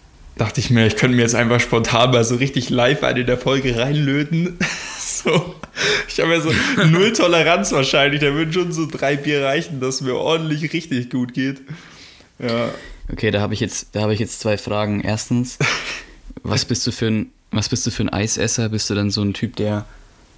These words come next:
Speaker 2: der so einen fetten Eisbecher bestellt mit so fünf Kugeln und so Sahne und irgendwelchen Specials?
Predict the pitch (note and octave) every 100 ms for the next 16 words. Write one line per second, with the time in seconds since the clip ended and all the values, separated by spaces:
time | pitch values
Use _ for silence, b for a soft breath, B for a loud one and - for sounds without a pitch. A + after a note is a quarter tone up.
0 | b b b _ G#2 G2+ G2+ G2+ - G#2
1 | G2+ G2 - - - - - - B2 A#2
2 | - A#2 A#2+ B2+ - - G2 G2+ - A#2
3 | - - B2+ B2+ A#2+ G2+ F#2+ - G2 F#2+
4 | - F#2+ G2+ A#2 F#2+ F#2 G2+ G2+ G2 -
5 | F#2+ - B2+ B2+